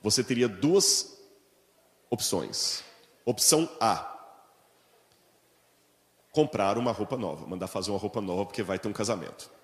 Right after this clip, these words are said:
E todo mundo veste a roupa nupcial. Lembra da parábola? O sujeito tava sem as vestes nupciais. Opção B: lavar a sua veste. Pra que ela fique branquinha, lav-,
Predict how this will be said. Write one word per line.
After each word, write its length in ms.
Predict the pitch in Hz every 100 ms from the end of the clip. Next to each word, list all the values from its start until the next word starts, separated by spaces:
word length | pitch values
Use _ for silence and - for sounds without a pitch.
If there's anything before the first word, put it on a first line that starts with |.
| _ _ _ _
E 60 |
todo 140 | 95 113
mundo 120 | 110
veste 280 | 95 92 117
a 60 |
roupa 520 | 113 98 107 123 156 - - - - - _ -
nupcial. 480 | 104 - 113 73 - -
Lembra 280 | 107 131 123
da 80 | 110
parábola? 560 | - 104 127 135 175 165 - -
O 60 | 120
sujeito 280 | 120 110 117
tava 140 | 117
sem 180 | 110 127
as 140 | 113
vestes 260 | 104 110 -
nupciais. 760 | 101 - 87 104 160 - - - - _ _ _ _ _ _ _ _ _ _ _ _ _ _ _ _
Opção 340 | 127 - 156 160
B: 320 | 135 131 95 - - - - _ _ _ _ _ _
lavar 320 | 123 131 117
a 60 | 117
sua 180 | - 143
veste. 400 | 104 - - - - _ _ _ _ _ _ _ _ _ _ -
Pra 100 | 101
que 80 |
ela 80 | 110
fique 240 | 104 113 107
branquinha, 480 | 127 170 143 107
lav-, 300 | 95 110 117